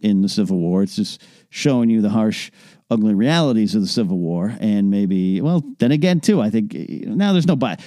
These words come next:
there's no bias. Ken Burns is showing that, uh, maybe the South did make some great decisions.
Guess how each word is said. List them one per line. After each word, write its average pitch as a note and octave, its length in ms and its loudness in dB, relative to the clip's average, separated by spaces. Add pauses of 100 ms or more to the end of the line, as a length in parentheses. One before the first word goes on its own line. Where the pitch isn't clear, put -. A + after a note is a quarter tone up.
there's D3+ 140 0
no E3 80 4
bias. B2 560 -2 (760)
Ken C#3 180 2
Burns B2+ 240 2
is A2 320 -2 (100)
showing A#2+ 340 0
that, A2+ 240 0
uh, A2+ 120 2
maybe A2+ 220 2
the G2 60 0
South A2+ 460 -2 (680)
did A#2 120 0
make A2+ 160 2
some A2+ 140 -2
great A2 300 0
decisions. A2+ 580 0